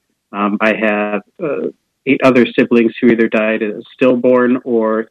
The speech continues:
as miscarriage. And so growing up in a family where, uh, there were missing children at the table, um, but knowing, uh, and, and asking for their intercession growing up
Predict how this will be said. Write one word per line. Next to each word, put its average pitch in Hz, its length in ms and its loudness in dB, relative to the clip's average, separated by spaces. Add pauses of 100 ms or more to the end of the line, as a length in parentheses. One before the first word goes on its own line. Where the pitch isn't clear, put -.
(140)
as 113 200 -4
miscarriage. 110 600 0
And 113 120 -6
so 117 120 0
growing 139 320 4
up 135 120 -2
in 127 60 0
a 117 60 -2
family 117 400 0
where, 107 340 -2 (400)
uh, 104 260 -6
there 117 140 2
were 110 240 0
missing 135 480 2
children 117 520 0
at 113 140 -4
the - 160 -10
table, 110 460 -2 (180)
um, 110 220 -2
but 120 160 0
knowing, 120 800 2
uh, 127 200 -14
and, 110 300 0 (240)
and 104 340 0 (160)
asking 139 360 2
for 151 80 2
their 139 100 4
intercession 135 560 0
growing 98 300 -2
up 90 160 -8